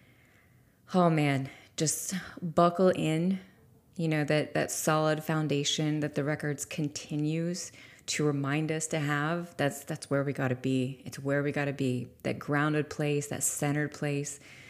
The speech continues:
that place this br-, that brings us back to ourself. And, you know, you might be one of the very lucky fl-,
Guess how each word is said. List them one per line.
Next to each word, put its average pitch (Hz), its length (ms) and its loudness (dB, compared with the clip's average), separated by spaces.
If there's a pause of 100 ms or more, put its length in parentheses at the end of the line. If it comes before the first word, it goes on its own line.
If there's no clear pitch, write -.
(200)
that 147 200 -2
place 147 380 0
this - 160 -8
br-, 143 240 -2 (100)
that 131 220 -4
brings 147 320 2
us 147 160 -2
back 139 260 -4
to - 120 -6
ourself. 139 640 -2 (640)
And, 165 420 4
you 226 80 4
know, 220 100 8
you 202 220 8
might 226 300 0
be 190 120 6
one 175 200 4
of 170 100 0
the 165 140 6
very 151 400 2
lucky 151 360 -2
fl-, 147 260 -6